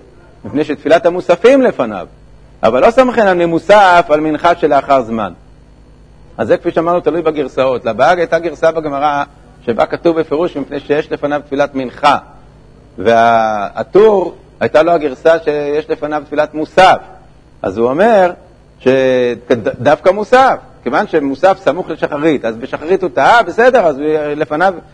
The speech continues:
יש את תפילת מוסף שהוא י-, י-, יכפר בה. אבל למנחה, זה כאילו אחרי הצהריים, זה סיפור אחר, לא סומכים על זה. אבל הבהג,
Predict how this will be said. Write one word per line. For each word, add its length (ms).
יש 160
את 60
תפילת 300
מוסף 380
שהוא 280
י-, 80
י-, 720
יכפר 540
בה. 120
אבל 320
למנחה, 840
זה 120
כאילו 480
אחרי 160
הצהריים, 500
זה 120
סיפור 340
אחר, 300
לא 120
סומכים 420
על 80
זה. 120
אבל 200
הבהג, 560